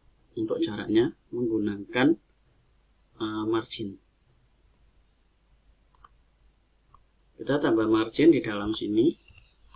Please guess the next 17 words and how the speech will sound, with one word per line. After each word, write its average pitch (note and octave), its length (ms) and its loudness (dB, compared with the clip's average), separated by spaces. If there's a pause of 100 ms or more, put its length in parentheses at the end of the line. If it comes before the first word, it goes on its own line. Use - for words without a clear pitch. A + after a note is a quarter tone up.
(640)
Margin A2+ 960 -2 (320)
kita G#2+ 320 -12
isi B2+ 520 -4
dengan A#2+ 640 2 (120)
sepuluh A#2 720 -4
px. - 440 -12 (440)
Ctrl G#2 400 -12
S. - 280 -4 (500)
Kita - 220 -12
akan G#2 200 -10
lihat. A2 280 -2 (240)
Nah, G#2+ 120 -4
ini A2 200 2
dia A#2+ 160 2
sudah C3 400 2 (480)
ada A2+ 320 0
jarak, G#2+ 400 -4